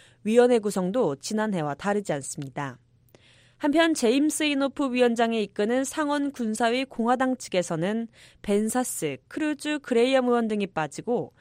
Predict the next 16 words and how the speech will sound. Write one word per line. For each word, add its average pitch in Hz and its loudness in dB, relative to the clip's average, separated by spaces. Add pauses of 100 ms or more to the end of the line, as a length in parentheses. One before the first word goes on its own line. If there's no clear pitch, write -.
(140)
케빈 311 0
크레이머, 269 4
마사 175 2
맥살리, 151 -4
릭 208 -2
스캇, - -6 (320)
마르샤 233 4
블랙번, 220 -2 (120)
조시 233 0
하울리 233 2
등 180 -2
다섯 196 0
명의 269 2
새 285 0
위원들이 208 0
합류했습니다. 156 -6